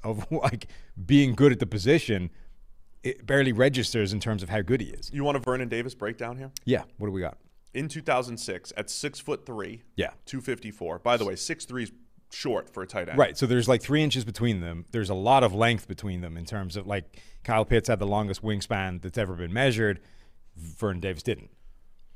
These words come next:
Speaker 2: A one hundredth percentile forty-yard dash at four point three eight.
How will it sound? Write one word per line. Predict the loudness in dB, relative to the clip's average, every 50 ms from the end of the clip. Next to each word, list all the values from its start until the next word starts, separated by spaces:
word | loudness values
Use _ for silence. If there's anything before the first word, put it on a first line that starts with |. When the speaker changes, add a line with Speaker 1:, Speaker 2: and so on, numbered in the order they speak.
| -20 -20 -20 -16 -10 -8
Speaker 2:
A | -8
one | -8 -6 -2 -2 -2 0
hundredth | 0 -2 -2 -4 -6 -6
percentile | -8 -8 -4 -4 -4 -4 -2 0 0 0 0
forty-yard | 0 -4 -6 -4 -4 -4 -4 -4 -4 -4
dash | -6 -8 -8 -8 -10 -12
at | -14 -12
four | -6 -4 -4 -4
point | -4 -4 -8 -10 -10 -10
three | -12 -14 -12 -10 -10
eight. | -10 -10 -12